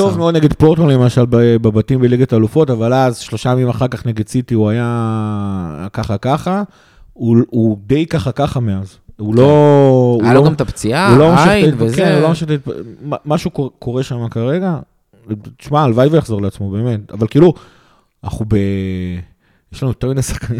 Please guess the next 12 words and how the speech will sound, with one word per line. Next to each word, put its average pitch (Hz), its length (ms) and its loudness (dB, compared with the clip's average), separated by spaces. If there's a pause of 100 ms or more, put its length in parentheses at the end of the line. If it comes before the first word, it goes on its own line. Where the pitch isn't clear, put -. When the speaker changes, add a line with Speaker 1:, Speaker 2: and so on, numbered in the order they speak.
Speaker 1:
<laughs> - 40 -14
יש - 120 -14
לנו - 60 -10
יותר 123 220 -10
מיני 113 140 -10
קשרים, 110 440 -14 (240)
כאילו, 95 260 -12 (680)
כרגע. 107 420 -2 (560)
Speaker 2:
האם 127 200 -2
אליוט 139 340 2
ראוי 127 240 2
להרכב? 123 540 -2